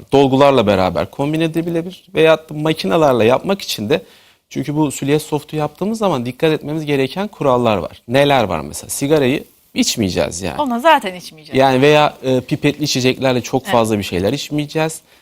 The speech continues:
Speaker 1: Hani yüzümüzü yıkarken de aşağıdan yukarıya doğru yine asar bir şekilde yaklaşık iki hafta bunlara dikkat etmemiz lazım. İkinci haftadan sonra ne yapılabilir? Bazı işlemler yaparak bu ip askıya takviyeler yapılabilir.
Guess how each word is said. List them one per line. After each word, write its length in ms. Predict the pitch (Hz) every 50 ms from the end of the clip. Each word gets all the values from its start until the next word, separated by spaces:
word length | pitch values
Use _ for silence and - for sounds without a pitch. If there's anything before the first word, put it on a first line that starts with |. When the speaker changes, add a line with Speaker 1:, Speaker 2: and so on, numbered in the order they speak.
| _ _
Speaker 1:
Hani 160 | - 117 113
yüzümüzü 420 | 117 127 135 147 165 175 170 165 185
yıkarken 560 | 180 - - - 208 208 196 - 156 147 170
de 40 | 170 -
aşağıdan 500 | - 143 - - - 160 156 151 165 175
yukarıya 460 | 185 175 160 - - 151 151 156 139
doğru 160 | 117 101 95
yine 260 | 104 131 147 143 135 - -
asar 380 | - 113 - - - 151 139 127
bir 60 | 110
şekilde 480 | - - 95 87 - - 85 95 117 127
yaklaşık 520 | 131 135 139 139 - 139 131 - 151 - - -
iki 200 | 151 - - 202
hafta 260 | 175 143 - 190 170
bunlara 240 | 151 139 139 151 156
dikkat 260 | 139 - - 123 113
etmemiz 320 | - 98 92 90 85 85 82
lazım. 260 | 71 64 - - - _ _ _ _ _ _ _ _ _ -
İkinci 440 | 151 - - 220 240 262 254 254 277
haftadan 420 | 240 - - - 127 120 110 104
sonra 380 | 98 - - 190 185 160 165 170
ne 100 | 208 247
yapılabilir? 500 | 262 - - 123 113 104 107 139 226 269 -
Bazı 260 | 254 233 202 170 147
işlemler 460 | 147 - - - 139 123 113 110 101 101
yaparak 440 | 139 196 226 - 220 202 196 233 - - _ _ _ _ _ _ -
bu 80 | 180
ip 180 | 180 208 196 -
askıya 320 | 156 135 - - - 214
takviyeler 520 | 240 - 180 165 - 156 135 120 123 160 185
yapılabilir. 760 | 175 147 - - 110 98 87 87 78 - - - - -